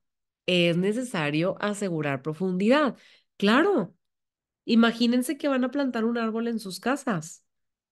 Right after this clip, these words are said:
Primero necesitan excavar, crear cierta profundidad, dependiendo el, del tamaño de la raíz, para entonces poder poner el árbol, echarle tierra, lo que se necesite, y empezar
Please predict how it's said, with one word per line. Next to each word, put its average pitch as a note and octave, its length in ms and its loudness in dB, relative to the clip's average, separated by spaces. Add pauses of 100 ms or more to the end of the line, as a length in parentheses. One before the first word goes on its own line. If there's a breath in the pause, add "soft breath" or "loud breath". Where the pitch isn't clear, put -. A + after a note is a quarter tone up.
Primero G#3+ 460 6
necesitan A3+ 960 -2
excavar, E3 800 0 (140)
crear D3+ 360 2
cierta F#3+ 480 0
profundidad, C4 800 0
dependiendo C#3 640 -2
el, D#3+ 280 0
del C#3+ 200 -4
tamaño C#3 380 -2
de D#3 80 0
la F3 100 0
raíz, G#3 420 0 (320 loud breath)
para D#3 180 0
entonces D3+ 460 -2
poder F#3 280 2
poner D#3 320 2
el C#3+ 140 -2
árbol, D3 580 0 (160)
echarle C#3+ 420 -6
tierra, A#3+ 480 4
lo A#3+ 160 2
que D3+ 120 0
se D3 120 -4
necesite, F3 800 -2
y D#3+ 80 4
empezar D3+ 640 0